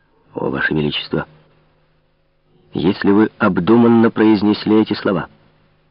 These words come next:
если вы были уверены в том, что сообщаете правду, я готов забыть все то, что есть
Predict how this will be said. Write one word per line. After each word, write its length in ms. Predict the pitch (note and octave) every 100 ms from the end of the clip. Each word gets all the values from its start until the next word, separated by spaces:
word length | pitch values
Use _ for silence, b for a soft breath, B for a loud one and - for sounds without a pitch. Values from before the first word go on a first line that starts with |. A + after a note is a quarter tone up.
| _ _ _ _ _ _ -
если 360 | E2 - D#2+
вы 140 | E2+ F#2+
были 220 | F2 G#2+
уверены 500 | A2 G#2+ A#2 A2+ A2+
в 80 | -
том, 340 | - A2 A2+
что 200 | - -
сообщаете 600 | F2+ F2+ F2+ - G#2 G2
правду, 500 | F#2+ G2 G2 G2+ A#2 B B B B _ _ _ _ _ _ -
я 200 | - D#2
готов 320 | E2 F2 F2+
забыть 420 | D#2+ E2+ E2 F#2+ -
все 300 | - - F2+ -
то, 140 | F#2+
что 200 | G2 -
есть 320 | F2 F#2 -